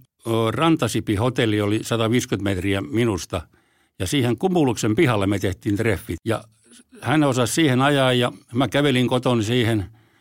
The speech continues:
Siihen muistan, otin var-, varoksi kaljan, kun mä ajattelin, että mä vähän pärjäisin, että kun tulee ihan outo mies ja puhuu niin hienoja tauluja puhelimessa ja mä ajattelin, että nyt, nyt on paha paikka ja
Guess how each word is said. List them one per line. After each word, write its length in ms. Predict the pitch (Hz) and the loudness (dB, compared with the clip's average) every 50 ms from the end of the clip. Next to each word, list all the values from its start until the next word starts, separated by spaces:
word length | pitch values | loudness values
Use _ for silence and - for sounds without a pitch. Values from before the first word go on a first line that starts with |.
| _ _ _ | _ _ _
Siihen 260 | - - 143 139 127 | -4 -2 0 2 2
muistan, 420 | 131 131 139 123 - - 131 131 131 | 2 2 0 -2 -2 -2 -2 -2 -2
otin 260 | 131 123 135 127 123 | -2 -2 -2 -2 -2
var-, 260 | 127 139 139 127 120 | 0 0 0 0 0
varoksi 360 | 123 143 143 123 101 - - - | 0 2 2 2 0 -2 -2 0
kaljan, 340 | 139 139 131 117 110 104 | 0 2 2 2 2 0
kun 100 | 98 107 | 0 0
mä 60 | 110 117 | 0 0
ajattelin, 160 | 113 123 113 | 0 -2 -4
että 100 | - 120 | -2 -2
mä 160 | 113 113 117 | -2 0 2
vähän 220 | 139 139 131 113 | 2 2 2 2
pärjäisin, 500 | - 113 107 107 107 107 107 101 110 110 | 2 2 2 2 2 2 2 2 2 2
että 220 | 117 113 110 123 107 | 0 0 0 -2 -2
kun 260 | - 120 117 120 120 | -2 -2 -4 -4 -4
tulee 200 | - 131 127 135 | -2 0 2 4
ihan 180 | 139 127 127 123 | 4 4 4 4
outo 240 | 123 123 110 120 110 | 2 2 2 0 0
mies 240 | 113 127 127 110 117 | 2 2 2 2 2
ja 120 | 120 104 - - - - - - _ _ _ | 0 -2 -2 -6 -14 -20 -20 -20 _ _ _
puhuu 240 | - 165 139 156 147 | -2 0 2 4 4
niin 200 | 151 165 165 139 | 6 6 6 4
hienoja 320 | 151 147 139 135 131 123 | 4 4 4 2 2 2
tauluja 420 | 113 139 143 156 147 139 135 127 110 | 2 2 2 4 4 4 4 2 2
puhelimessa 600 | 151 151 143 147 135 120 113 110 95 - 113 110 | 2 2 2 4 2 2 2 0 -2 -2 0 0
ja 120 | 107 113 | 0 2
mä 80 | 113 120 | 2 0
ajattelin, 260 | 123 113 135 117 120 | 0 0 0 0 0
että 80 | 120 127 | 2 2
nyt, 260 | 135 131 131 - - | 0 0 -2 -6 -6
nyt 200 | 127 123 120 127 | -4 -2 0 0
on 120 | 120 107 | 0 0
paha 200 | 123 117 117 113 | 0 0 0 0
paikka 360 | 110 117 113 110 104 107 - | 0 0 -2 -2 -2 -4 -4
ja 140 | 98 98 95 | -4 -4 -6